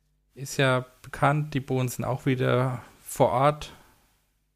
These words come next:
Wie genau, ähm, ist noch nicht bekannt, aber sie werden wieder eine eigene Bühne haben. Und es wurde jetzt schon bekannt gegeben, dass man in verschiedenen Spielen gegen die Bohnen spielen kann. Und zwar an, äh,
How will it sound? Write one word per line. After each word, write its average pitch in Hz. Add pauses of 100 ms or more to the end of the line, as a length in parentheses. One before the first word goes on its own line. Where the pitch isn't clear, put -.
Wie 139
genau, 131
ähm, 123 (520)
ist -
noch 135
nicht 151
bekannt, 156
aber 139
sie 127
werden 127
wieder 131
eine 123
eigene 120
Bühne 170
haben. 160 (1300)
Und 127 (840)
es -
wurde 143
jetzt 135
schon 139
bekannt 147
gegeben, 139
dass 131
man 131
in 127
verschiedenen 147
Spielen 147
gegen 160
die 143
Bohnen 127
spielen 131
kann. 156 (1080)
Und 139
zwar 127
an, 120 (120)
äh, 117